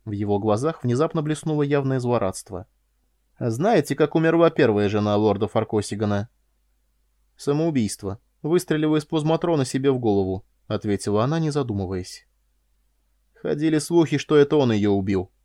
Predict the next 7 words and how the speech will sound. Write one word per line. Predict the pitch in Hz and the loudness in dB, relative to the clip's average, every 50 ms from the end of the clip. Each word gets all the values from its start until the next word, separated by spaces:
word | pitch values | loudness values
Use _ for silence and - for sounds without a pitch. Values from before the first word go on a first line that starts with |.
| _ _ | _ _
за | - 117 123 | -4 -4 -2
супружескую | 123 - 143 127 - 135 127 120 107 - - - 123 120 | -2 -2 -4 -2 2 2 2 2 2 0 -2 -2 0 0
неверность. | 123 123 113 107 101 95 98 98 - - - - _ _ _ _ _ _ _ _ | 0 0 0 0 0 0 -2 -4 -6 -10 -16 -20 _ _ _ _ _ _ _ _
Так | _ 156 156 160 | _ -6 -6 -6
что | - - - 185 | -4 -4 -2 -2
остерегайтесь, | 180 175 - - 180 180 175 127 113 120 139 151 - 156 123 | -2 -2 0 2 2 2 4 4 4 2 2 0 -2 -4 -4
бетанка». | 117 117 107 - 113 101 98 101 - 98 92 113 | -2 -4 -2 -2 -2 -2 -2 -4 -4 -6 -8 -8